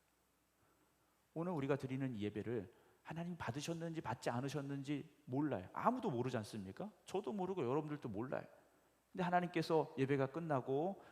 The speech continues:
우리가 가는데 앞에 딱 오셔서 "오늘 네 예배는 내가 안 받았다." 하신다면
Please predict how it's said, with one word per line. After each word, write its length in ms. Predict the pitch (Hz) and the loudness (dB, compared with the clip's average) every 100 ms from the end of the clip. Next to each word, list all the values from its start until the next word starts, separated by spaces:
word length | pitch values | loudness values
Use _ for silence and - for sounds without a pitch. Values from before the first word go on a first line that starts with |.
| - | -6
우리가 240 | 131 127 | -2 -2
가는데 580 | 120 123 117 120 110 101 - - - | -2 -2 -2 0 -2 -2 -6 -18 -10
앞에 220 | - 117 | -8 -6
딱 400 | - - - - | -8 -10 -10 -8
오셔서 500 | 117 107 - - - - _ _ _ _ _ _ _ _ _ _ _ _ _ _ _ _ _ | -8 -8 -10 -14 -16 -18 _ _ _ _ _ _ _ _ _ _ _ _ _ _ _ _ _
"오늘 400 | 208 107 107 113 - _ _ | -8 -6 -6 -8 -10 _ _
네 320 | 175 117 127 127 | -20 -8 -4 -2
예배는 360 | 107 110 110 | -2 -2 -4
내가 220 | 107 98 - | -6 -6 -6
안 200 | 110 110 | -6 -2
받았다." 680 | 110 104 - 104 87 87 - _ _ _ _ | -2 -2 -4 -2 -2 -6 -16 _ _ _ _
하신다면 680 | - - - 147 92 95 - | -16 -12 -10 -10 -12 -14 -18